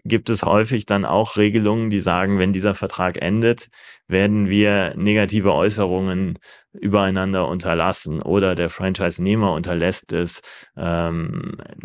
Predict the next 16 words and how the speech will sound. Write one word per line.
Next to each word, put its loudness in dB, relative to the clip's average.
sich -2
negativ 0
wertend 0
über 0
das -2
System, -2
äh, 0
zu -2
äußern. -2
Denn -4
das, -2
äh, -2
ist -8
ja -2
immer -2
wieder, 0